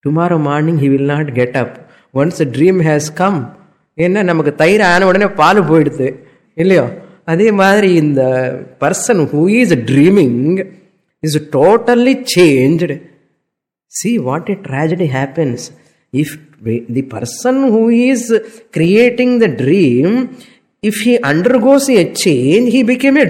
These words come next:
dreamer. Once he became a dreamer, he is not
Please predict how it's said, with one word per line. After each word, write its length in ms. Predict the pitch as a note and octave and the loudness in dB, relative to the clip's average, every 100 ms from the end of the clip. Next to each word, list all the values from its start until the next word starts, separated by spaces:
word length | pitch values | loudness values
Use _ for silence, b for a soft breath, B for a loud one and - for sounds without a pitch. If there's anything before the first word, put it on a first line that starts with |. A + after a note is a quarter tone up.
| C#3 | 2
dreamer. 340 | D3+ C3+ A#2 - - _ _ _ _ _ _ - | 2 2 -2 -8 -20 _ _ _ _ _ _ 0
Once 160 | D4 D4 | 0 2
he 40 | C4+ A#3 | 2 0
became 280 | A#3+ D4 C#4 | -2 0 2
a 40 | G3 | 2
dreamer, 400 | F3+ A#3 A#3+ D3 D#3+ G3+ - | 2 2 2 2 0 -2 -4
he 80 | A3+ C#4 | 0 2
is 80 | C#4 C4 | 2 2
not 160 | C#4 | 0